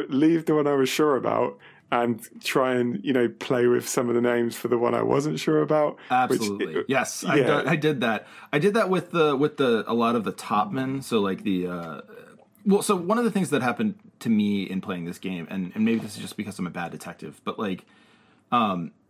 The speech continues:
Speaker 2: it took me a really long time to figure out that there was a, a, a significance to where everyone was standing in the picture that had to do with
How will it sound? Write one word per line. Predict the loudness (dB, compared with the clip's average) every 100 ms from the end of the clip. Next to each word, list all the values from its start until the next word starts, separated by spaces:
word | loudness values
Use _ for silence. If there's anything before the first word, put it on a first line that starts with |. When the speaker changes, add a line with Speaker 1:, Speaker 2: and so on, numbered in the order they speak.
| _
Speaker 2:
it | -6 0
took | 0
me | 2
a | 2
really | 2 2 2
long | 2 0
time | -2 -2 -2
to |
figure | -4 -4 -2 -2
out | -2
that | -4 -4
there | -2
was | 0 -2 -6
a, | -6 -4 -2 -4 -8 -8
a, | -8 -10 -12
a | -12 -8
significance | -6 -2 -2 -2 -4 -4
to | -4
where | -2 -2
everyone | -2 -2 -4 -4
was |
standing | -4 -4 -2 -4
in | -6 -4 -4
the | -4 -8
picture | -8 -8 -4 -4
that | -4
had | -4 -6
to | -6
do | -6 -4
with | -4 -6 -8 -10 _